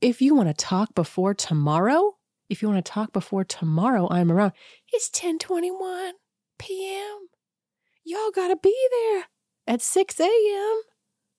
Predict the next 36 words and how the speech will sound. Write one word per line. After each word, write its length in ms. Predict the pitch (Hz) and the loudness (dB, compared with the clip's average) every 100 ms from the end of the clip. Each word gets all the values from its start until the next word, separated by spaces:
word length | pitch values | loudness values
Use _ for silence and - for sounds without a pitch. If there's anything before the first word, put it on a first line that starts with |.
| _ _ | _ _
Only 220 | 262 302 | -4 0
way 140 | 302 311 | 0 0
someone's 340 | 311 294 294 | 2 2 2
talking 300 | - 311 294 | 2 0 2
to 80 | 277 | 4
me 460 | 285 339 311 294 - _ _ | 4 4 2 0 -4 _ _
with 200 | 247 262 | -4 0
those 240 | 247 269 | 2 2
limited 260 | 269 269 247 | 4 4 2
hours 380 | 262 311 277 247 | 2 0 -2 -2
is 200 | 226 214 | -2 0
you 60 | |
gotta 220 | 262 277 - | 0 0 2
inception 560 | 214 - 294 - 240 | 0 0 -4 -2 0
into 220 | 226 254 | 2 4
my 120 | 233 233 | 4 2
mind 480 | 240 294 330 262 | 2 2 2 2
somehow. 640 | - - 185 151 175 147 143 _ _ _ _ _ _ | 0 0 0 0 -2 -2 -4 _ _ _ _ _ _
You 120 | 269 | 0
better 180 | 269 254 | 2 2
find 680 | - 277 302 302 269 269 254 | 0 -2 0 0 0 -2 -2
Leonardo 460 | 240 254 247 240 233 | -2 2 2 2 0
DiCaprio 600 | 269 311 294 202 175 196 | -2 -2 2 2 2 2
and 80 | |
I'll 80 | 202 | 0
see 240 | 214 294 254 | -2 0 2
you 120 | 214 | 2
in 80 | 254 | 2
a 60 | |
dream. 480 | 262 302 320 320 170 _ _ _ _ _ | 2 2 2 0 -2 _ _ _ _ _
Okay, 280 | 220 214 165 | -4 0 2
here's 200 | 156 185 | 4 4
how 100 | 190 | 2
she 140 | 160 170 | 0 -2
finishes 420 | 156 151 160 156 | -4 -4 -6 -8
it. 160 | 156 | -10